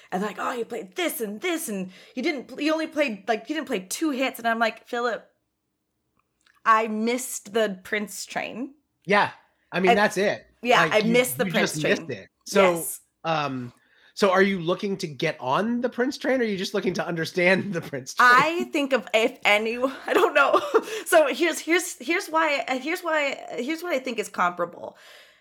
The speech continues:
Speaker 1: I know who Prince is. I know the songs. Th-, I don't get chills when Purple Rain comes on,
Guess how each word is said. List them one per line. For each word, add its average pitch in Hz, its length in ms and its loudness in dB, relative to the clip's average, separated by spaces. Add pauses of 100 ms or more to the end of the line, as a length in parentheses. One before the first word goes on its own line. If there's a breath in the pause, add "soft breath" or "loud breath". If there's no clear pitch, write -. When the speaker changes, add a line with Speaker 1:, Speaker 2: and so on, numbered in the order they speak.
(180 loud breath)
Speaker 1:
I 311 180 4
know 247 280 2
who 294 140 0
Prince 285 200 -4
is. 311 320 -4
I 226 140 6
know 214 260 0
the 220 140 -8
songs. - 420 -8 (120)
Th-, 190 120 4
I 214 60 6
don't 226 180 -2
get 226 200 -4
chills 311 720 -8
when 311 160 0
Purple 320 240 -4
Rain 320 200 -2
comes 320 280 -2
on, 311 380 -2